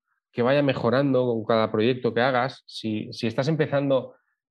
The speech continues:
que no te obsesiones con la calidad perfecta, ¿vale? O sea, obsesiónate con hacerlo mejor que lo último que has hecho,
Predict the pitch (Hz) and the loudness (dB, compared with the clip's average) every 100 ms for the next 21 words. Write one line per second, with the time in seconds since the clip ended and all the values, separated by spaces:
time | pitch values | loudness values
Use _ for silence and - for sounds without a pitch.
0 | - 113 131 147 123 117 - 127 123 113 | -4 0 2 0 -2 -4 -2 0 0 0
1 | - 107 104 104 101 101 98 95 - 120 | -4 -4 -2 -2 0 0 -2 -4 -4 -6
2 | - 95 131 _ _ _ _ _ _ - | -6 -10 -10 _ _ _ _ _ _ -16
3 | 87 95 135 _ 95 92 101 98 101 117 | -10 -10 -10 _ -10 -8 -6 -6 -2 0
4 | 120 127 127 123 120 120 117 - 117 117 | 0 0 0 -2 -2 -2 -2 -2 -4 -2
5 | 110 104 104 107 98 90 - 117 - 98 | -2 0 -2 -2 -2 -4 -4 -6 -6 -10